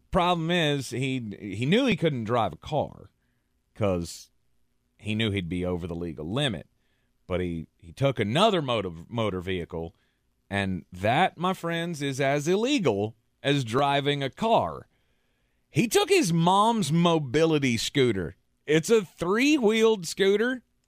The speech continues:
that old ladies use to get around the city. It's, it's not like he took a moped or something.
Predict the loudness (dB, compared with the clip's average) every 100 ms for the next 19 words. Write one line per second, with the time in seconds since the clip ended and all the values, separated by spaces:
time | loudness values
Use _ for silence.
0 | -10 0 2 2 -4 _ _ -2 0 0
1 | 2 0 2 0 0 -2 -4 -6 -2 0
2 | 0 0 0 -2 -4 -8 -12 _ _ -6
3 | -2 0 0 -2 -8 _ _ _ _ _
4 | _ _ -20 -20 -20 _ _ _ _ _
5 | _ _ _ _ _ -8 -2 0 2 0
6 | 0 -4 -2 -2 -2 0 0 0 -2 0
7 | -2 -4 -6 -6 -4 -4 -4 -6